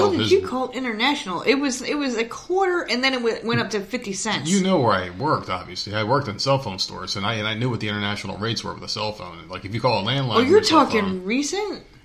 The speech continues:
Speaker 2: Yeah, it's, like, twenty-five cents to call India from a landline, but if you call a,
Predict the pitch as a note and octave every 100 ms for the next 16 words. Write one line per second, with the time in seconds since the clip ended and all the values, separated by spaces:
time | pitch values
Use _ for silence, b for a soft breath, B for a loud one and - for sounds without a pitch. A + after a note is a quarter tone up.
0 | - B2+ F#3+ G#3+ A2 G#2 - - A2+ C3+
1 | B2+ G#2+ C3+ D3+ C#3+ C#3 C#3 C3+ B2 C#3
2 | C3+ C#3+ B2+ F#2+ E2+ E2 - A2 G2 F#2
3 | F#2+ G#2+ C#3 A2 F#2+ G2+ G2+ A2 B2 A#2+
4 | G2 F#2